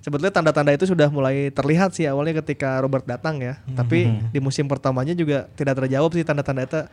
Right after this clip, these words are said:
Speaker 1: Gojo tetap main
Speaker 2: Tetap
Speaker 1: ketika,
Speaker 2: main.
Speaker 1: ketika Robert jadi pelatih kepala.
Speaker 2: Hmm.
Speaker 1: Cuman kesini, kesini, kesini, kesini, akhirnya ada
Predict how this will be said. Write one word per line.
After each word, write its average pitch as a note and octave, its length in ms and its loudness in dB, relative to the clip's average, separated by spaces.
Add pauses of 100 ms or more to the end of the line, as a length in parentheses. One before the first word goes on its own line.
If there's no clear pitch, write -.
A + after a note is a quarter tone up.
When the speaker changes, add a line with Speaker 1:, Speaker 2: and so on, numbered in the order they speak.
(400)
Speaker 1:
Gojo C#3 200 2
tetap D#3 220 2
main C#3+ 320 0
Speaker 2:
Tetap B2+ 240 -2
Speaker 1:
ketika, B2 160 4
Speaker 2:
main. A2+ 160 6
Speaker 1:
ketika C#3 320 0
Robert C#3 180 2
jadi C3 160 -2
pelatih C3 300 -4
kepala. B2 480 -4
Speaker 2:
Hmm. A2 640 -2
Speaker 1:
Cuman B2 180 -4
kesini, D3+ 280 -4
kesini, C#3 260 -6
kesini, C#3 260 -6
kesini, C3+ 320 -4 (220)
akhirnya C3 460 -2
ada C3+ 260 0